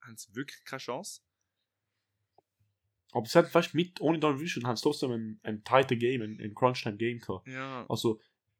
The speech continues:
Speaker 2: ich würd nie, never count
Speaker 1: Ja,
Speaker 2: him out,
Speaker 1: aber eben
Speaker 2: aber,
Speaker 1: sonst,
Speaker 2: also never count him in,
Speaker 1: sonst
Speaker 2: würde ich
Speaker 1: sind
Speaker 2: auch
Speaker 1: sie
Speaker 2: sagen.
Speaker 1: eigentlich gesund.
Speaker 2: <laughs> So.
Speaker 1: Also Craig Porter wird, glaub, glaub, auch nicht, äh,
Speaker 2: Mhm.
Speaker 1: spielen.
Speaker 2: Ja, Jared
Speaker 1: Jared
Speaker 2: Allen,
Speaker 1: Allen ist
Speaker 2: aber
Speaker 1: questionable, ja, aber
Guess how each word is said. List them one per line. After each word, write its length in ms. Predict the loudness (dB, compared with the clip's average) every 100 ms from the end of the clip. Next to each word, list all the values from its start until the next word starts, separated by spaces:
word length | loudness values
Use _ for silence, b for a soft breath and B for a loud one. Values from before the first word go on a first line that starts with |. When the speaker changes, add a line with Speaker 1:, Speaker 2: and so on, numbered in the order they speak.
| -6
Speaker 2:
ich 180 | -4 -2
würd 120 | -2
nie, 220 | -2 -4 -8
never 320 | -2 6 8 8
count 180 | 6
Speaker 1:
Ja, 40 | 8
Speaker 2:
him 60 |
out, 160 | 8 6
Speaker 1:
aber 100 | 4
eben 80 | 6
Speaker 2:
aber, 180 | 8 6
Speaker 1:
sonst, 360 | 4 -2 -6 _ _
Speaker 2:
also 180 | -4 0
never 220 | 2 2
count 220 | 4 4 4
him 60 |
in, 120 | 2
Speaker 1:
sonst 20 | 2
Speaker 2:
würde 40 |
ich 60 | 4
Speaker 1:
sind 80 | 4
Speaker 2:
auch 40 |
Speaker 1:
sie 40 | 4
Speaker 2:
sagen. 160 | 4
Speaker 1:
eigentlich 180 | 0 -6
gesund. 460 | -6 -2 0 0 0
Speaker 2:
<laughs> 60 |
So. 100 | -4
Speaker 1:
Also 280 | -4 -4 -8 -8
Craig 320 | -2 -2 0
Porter 340 | 2 2 2 0
wird, 140 | -4
glaub, 320 | -6 -12 -18
glaub, 200 | -14 -12 -4
auch 100 | -4
nicht, 220 | -2 -4
äh, 240 | -2 -2
Speaker 2:
Mhm. 60 | -4 -10 _
Speaker 1:
spielen. 420 | -14 -12 -10 -6
Speaker 2:
Ja, 80 | 0
Jared 140 | 2 4
Speaker 1:
Jared 220 | 2 4
Speaker 2:
Allen, 160 | 4 4
Speaker 1:
Allen 140 | 4
ist 80 | 0
Speaker 2:
aber 80 | 0
Speaker 1:
questionable, 580 | 2 0 -2 -6 -4 -2
ja, 120 | 2
aber 220 | 2 0